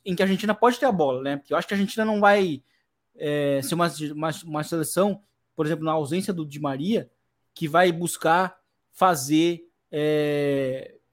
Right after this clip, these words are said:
fazer, buscar transições, porque eu, eu acabei não citando, mas se jogar com esse meio campo de hoje,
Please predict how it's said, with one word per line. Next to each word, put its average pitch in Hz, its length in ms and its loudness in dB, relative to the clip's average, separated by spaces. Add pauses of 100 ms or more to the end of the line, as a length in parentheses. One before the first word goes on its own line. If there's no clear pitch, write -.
(140)
fazer, 151 380 0
buscar 160 340 2
transições, 160 500 -4
porque 160 480 -4 (240)
eu, 160 120 -4
eu 143 280 -2
acabei 147 220 -2
não 156 80 2
citando, 185 480 0 (300)
mas 143 440 -6 (120)
se - 120 -10
jogar 175 260 4
com 233 80 -2
esse 214 220 -4 (160)
meio 175 240 0
campo 160 240 -4
de 143 140 -2
hoje, 123 400 0